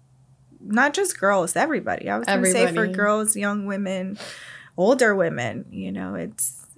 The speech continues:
Speaker 1: it's nice to see someone like you in the world that's making it happen and being so strong
Speaker 2: <laughs>
Speaker 1: and such a role model.
Speaker 2: Thank
Speaker 1: But
Speaker 2: you. Thank you.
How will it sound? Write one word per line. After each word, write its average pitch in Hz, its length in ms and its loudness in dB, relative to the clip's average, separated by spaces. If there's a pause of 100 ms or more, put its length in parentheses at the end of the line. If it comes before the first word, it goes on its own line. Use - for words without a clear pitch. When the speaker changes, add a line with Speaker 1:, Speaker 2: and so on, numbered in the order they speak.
(140)
Speaker 1:
it's - 360 -8
nice 214 520 2
to - 160 -6
see 202 260 -8
someone 196 400 -8
like 185 320 -10
you 190 420 -8 (220)
in 202 160 -6
the 202 140 -6
world 208 560 -8 (160)
that's - 300 -6
making 208 260 -4
it 208 120 -8
happen 202 380 -2
and 190 140 -8
being 208 160 -6
so 202 180 -4
strong 202 680 -8 (380)
Speaker 2:
<laughs> 285 340 -2
Speaker 1:
and 240 140 -8
such 247 240 -4
a 233 60 -2
role 214 180 -4
model. 196 460 -6 (240)
Speaker 2:
Thank 180 320 2
Speaker 1:
But - 100 -20
Speaker 2:
you. 180 460 -6
Thank 180 340 -6
you. 185 180 -4